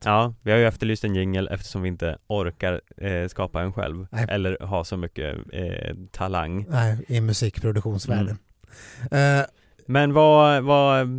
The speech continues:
Speaker 1: vad har vi på hjärtat då den här veckan?
Speaker 2: Ja, men vi var ju, vi pratade ju precis om stafetten. Jag, jag lyfte ju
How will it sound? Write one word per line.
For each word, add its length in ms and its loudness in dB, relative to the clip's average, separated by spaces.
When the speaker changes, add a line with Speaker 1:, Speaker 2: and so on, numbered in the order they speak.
Speaker 1:
vad 380 0
har 160 4
vi 120 0
på 140 0
hjärtat 480 -2
då 200 -4
den 120 -4
här 100 -2
veckan? 400 -6
Speaker 2:
Ja, 100 -2
men 140 4
vi 120 8
var 120 4
ju, 120 6
vi 100 8
pratade 320 6
ju 40 4
precis 240 2
om 60 0
stafetten. 460 -4
Jag, 260 2
jag 180 4
lyfte 320 0
ju 440 0